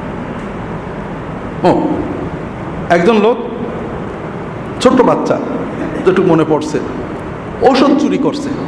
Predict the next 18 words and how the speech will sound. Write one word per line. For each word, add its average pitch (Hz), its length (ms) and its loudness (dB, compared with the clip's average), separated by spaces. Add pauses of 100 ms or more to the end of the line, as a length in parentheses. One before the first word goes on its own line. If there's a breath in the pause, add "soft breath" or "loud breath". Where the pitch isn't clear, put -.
দেখা 185 180 4
যাচ্ছে। 147 300 0 (840)
বাপ 208 240 6
অসুস্থ, - 400 2 (800)
ডাক্তারের 170 340 6
কাছে 233 160 4
নিয়ে 233 140 4
গেছে, 240 200 0
প্রেসক্রিপশন 226 500 2
দিয়েছে, 240 180 4
কোনো 285 220 6
কথা 247 300 4
নেই। 131 120 2 (2000)
প্রেসক্রিপশন 226 480 6
দেখে 226 400 4
টাকা 233 240 4
নেই 196 120 2
ওষুধ 170 180 0